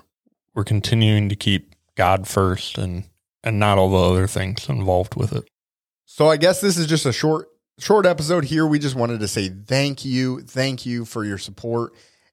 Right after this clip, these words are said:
Speaker 2: as we've got our first year under our belt. Um,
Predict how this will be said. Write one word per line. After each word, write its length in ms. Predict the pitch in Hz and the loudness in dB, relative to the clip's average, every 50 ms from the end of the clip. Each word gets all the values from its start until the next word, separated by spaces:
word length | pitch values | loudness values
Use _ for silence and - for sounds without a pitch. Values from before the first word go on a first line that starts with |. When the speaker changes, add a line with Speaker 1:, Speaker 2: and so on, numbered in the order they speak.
| _ _ _ _ _ - | _ _ _ _ _ 0
Speaker 2:
as 220 | 117 120 120 113 | 2 2 2 2
we've 140 | 107 110 101 | 2 0 2
got 160 | 120 110 104 | 2 2 2
our 80 | 90 - | 2 -2
first 400 | - - - 165 165 147 - - | -4 -6 -2 0 0 0 0 -2
year 200 | 151 139 139 - | -4 -4 -2 -2
under 240 | 127 131 131 127 117 | -2 0 2 4 2
our 80 | 101 | 2
belt. 640 | 98 - 113 110 110 113 113 - - - - - _ - | 2 2 2 4 4 4 2 0 -4 -20 -20 -16 _ 0
Um, 320 | 123 120 120 120 117 120 | 2 4 4 4 2 -2